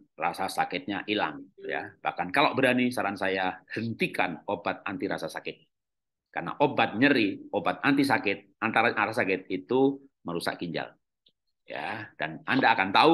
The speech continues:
bahwa sakitnya sudah sembuh ketika obatnya di stop.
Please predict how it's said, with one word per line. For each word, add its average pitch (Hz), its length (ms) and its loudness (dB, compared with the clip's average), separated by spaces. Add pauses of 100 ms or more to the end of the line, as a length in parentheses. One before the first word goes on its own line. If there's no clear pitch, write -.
bahwa 95 160 4
sakitnya 95 360 -8
sudah 87 160 -8
sembuh 147 440 2
ketika - 320 -8
obatnya 82 320 -6
di 85 80 -4
stop. - 320 -8